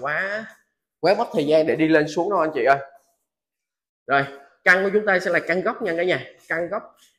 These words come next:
mẻ căn mười tám sẽ là một căn góc. Vị trí mặt bên này sẽ là mặt thoáng luôn. Nhìn chung qua cả nhà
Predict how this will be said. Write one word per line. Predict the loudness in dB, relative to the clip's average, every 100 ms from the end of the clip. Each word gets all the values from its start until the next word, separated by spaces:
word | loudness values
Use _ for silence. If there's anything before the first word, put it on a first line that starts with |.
| _
mẻ | -4 -2
căn | -2 0
mười | -2 0
tám | -2 -2
sẽ | -2
là | 0
một | 0
căn | 0 -2
góc. | -4 -6 -12 -2
Vị | -2
trí | -2
mặt | -4 -4 -4
bên |
này | -8
sẽ | -8
là | -8
mặt | -8 -2
thoáng | 2 2
luôn. | 2 -4 _ _ _
Nhìn | -8 -6
chung | -6 -2
qua | -2 -2
cả |
nhà | -4